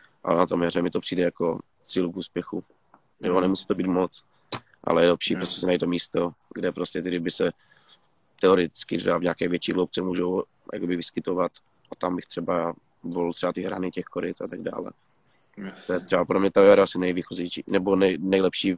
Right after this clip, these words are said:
Speaker 1: varianta. Jo, ono se
Speaker 2: Mhm.
Speaker 1: nabízejí prostě různý místa, které jsou třeba fakt s těma těšinama, kde jsou prostě ty stromy, ale
Speaker 2: Mhm.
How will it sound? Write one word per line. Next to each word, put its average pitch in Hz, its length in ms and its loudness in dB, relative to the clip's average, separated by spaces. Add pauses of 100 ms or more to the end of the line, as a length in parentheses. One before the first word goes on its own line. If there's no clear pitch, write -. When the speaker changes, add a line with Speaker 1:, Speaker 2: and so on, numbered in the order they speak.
(140)
Speaker 1:
varianta. 92 500 2 (680)
Jo, 87 60 2
ono 92 200 6
se 104 60 0
Speaker 2:
Mhm. 104 100 4
Speaker 1:
nabízejí 90 400 2
prostě 85 320 -2
různý 92 300 0
místa, 87 380 -2 (600)
které - 200 -2
jsou - 180 -4
třeba 92 260 0
fakt 85 140 -6
s - 80 -8
těma 185 220 -2
těšinama, 87 480 -2
kde 87 120 -4
jsou 92 200 -4
prostě 90 240 -8
ty 95 80 -2
stromy, 90 420 -4 (600)
ale 85 180 0 (340)
Speaker 2:
Mhm. 98 200 -12